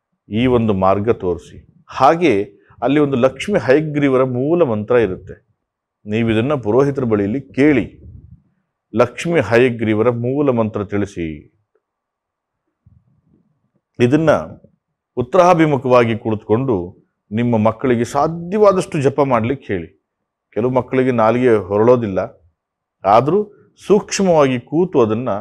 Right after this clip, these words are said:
ಜಪಿಸ್ಲಿಕ್ಕೆ ಹೇಳಿ. ಎಷ್ಟು ಸಾಧ್ಯ ಅಷ್ಟು ಮಾಡ್ಲಿಕ್ಕೆ ಹೇಳಿ. ಯಾಕಂತಂದ್ರೆ ಇದು ಕಲಿಯುಗ, ಏಕಾಗ್ರತೆ ಬಹಳ ಕಡಿಮೆ.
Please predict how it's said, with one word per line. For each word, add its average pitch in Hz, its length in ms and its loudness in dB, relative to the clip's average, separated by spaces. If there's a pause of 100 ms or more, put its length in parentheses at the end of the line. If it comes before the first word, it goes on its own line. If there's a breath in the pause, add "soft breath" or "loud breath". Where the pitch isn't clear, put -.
(320)
ಜಪಿಸ್ಲಿಕ್ಕೆ 170 600 -4
ಹೇಳಿ. 101 180 -4
ಎಷ್ಟು - 360 0
ಸಾಧ್ಯ 180 460 0
ಅಷ್ಟು - 200 -12
ಮಾಡ್ಲಿಕ್ಕೆ 190 420 -2
ಹೇಳಿ. 98 160 -8 (1600)
ಯಾಕಂತಂದ್ರೆ 123 480 -2
ಇದು 120 140 -2
ಕಲಿಯುಗ, 120 400 2 (1200)
ಏಕಾಗ್ರತೆ 131 540 2
ಬಹಳ 127 240 4
ಕಡಿಮೆ. 117 340 0